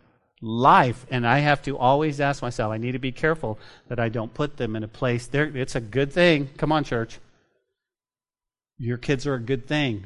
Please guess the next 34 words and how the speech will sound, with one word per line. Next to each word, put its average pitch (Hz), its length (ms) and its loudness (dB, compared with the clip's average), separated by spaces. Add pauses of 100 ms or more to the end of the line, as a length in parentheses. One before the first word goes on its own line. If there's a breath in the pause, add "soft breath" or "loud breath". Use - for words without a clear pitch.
but 127 140 -8
you 123 180 -4
can 120 220 -6
take 151 300 -2
them 123 180 -2
and 110 140 -6
put 131 120 -6
them 113 140 -4
in 107 80 -4
a 101 40 -6
place 110 360 -4
of 101 260 -12
ultimate, 107 540 -4
and 110 160 -4
that's 110 220 -2
an 107 100 -4
idol. 101 320 -8 (1300 soft breath)
Anything 147 800 0
that 117 140 -4
you 127 260 -4
put 131 300 -4
above 113 440 0
the 151 80 -6
Lord 110 460 -4 (1040)
is 113 140 -8
an 127 80 -2
idol. 143 280 -2 (2250)
And 143 180 2
when 143 120 4
you 139 140 2
make 151 380 4
something 190 600 2
an 139 120 2
idol, 139 840 4